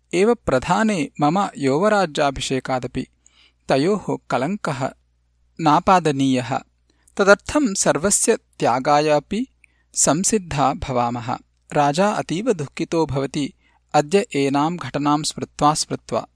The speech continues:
सत्यसत्याभिसन्धश्च नित्यं सत्यपराक्रमः, परलोकभयाद्भीतो निर्दयोऽस्तु पिता मम। द्वाविंशतितमः सर्गः। नवमः श्लोकः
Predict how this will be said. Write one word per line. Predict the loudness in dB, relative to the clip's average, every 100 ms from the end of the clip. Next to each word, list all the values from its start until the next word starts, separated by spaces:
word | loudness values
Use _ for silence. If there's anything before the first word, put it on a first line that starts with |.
| -20 -20 _ _ _ _ _ _ _ _
सत्यसत्याभिसन्धश्च | -4 0 0 _ 2 4 4 0 -2 0 2 2 2 0 0 -2 -2 -2 0 0 0 -2 -2
नित्यं | -2 -2 -2 0
सत्यपराक्रमः, | 0 -4 _ -2 0 0 0 -4 -4 -4 -6 -10 -12 _ _ _ _ -2
परलोकभयाद्भीतो | 0 0 2 2 2 0 2 4 6 4 0 -4 -2 -2 -2 -2 -4 _ _ _ -4
निर्दयोऽस्तु | -2 2 6 8 6 4 0 -4 -4
पिता | -2 0 0
मम। | 0 -2 -4 -8 _ -20 _ _ _ _ _ _ _ _ _ _ _ _ _ _ _ -10
द्वाविंशतितमः | -2 0 2 -2 -4 -6 -8 -6 -6 -4 -4
सर्गः। | -6 -8 -10 -8 -6 -8 _ _ _ _ _ -4
नवमः | 0 0 -2 -4 -8 -8
श्लोकः | -10 -8 -8 -8 -10